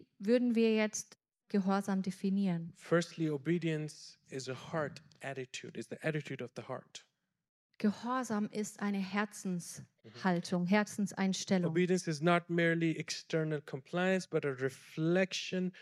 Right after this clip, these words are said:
Speaker 2: of the heart's surrender to God's will.
Speaker 1: Gehorsam heißt nicht, nach außen hin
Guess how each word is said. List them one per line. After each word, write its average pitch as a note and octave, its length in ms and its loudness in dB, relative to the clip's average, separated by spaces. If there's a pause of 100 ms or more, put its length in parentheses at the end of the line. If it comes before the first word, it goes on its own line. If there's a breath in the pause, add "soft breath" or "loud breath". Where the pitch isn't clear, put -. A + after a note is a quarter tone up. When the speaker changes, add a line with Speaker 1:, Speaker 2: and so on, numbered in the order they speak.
(140 loud breath)
Speaker 2:
of C#3+ 180 -4
the C3+ 120 0 (200)
heart's F3+ 640 2 (220 soft breath)
surrender D3+ 1000 4 (240 soft breath)
to C3 120 -6
God's A#2+ 440 0
will. A2+ 240 -4 (120)
Speaker 1:
Gehorsam A3 760 4
heißt A3 340 -2
nicht, B3+ 420 -2 (380 soft breath)
nach G#3 280 -4
außen C#4 480 4
hin A3+ 400 2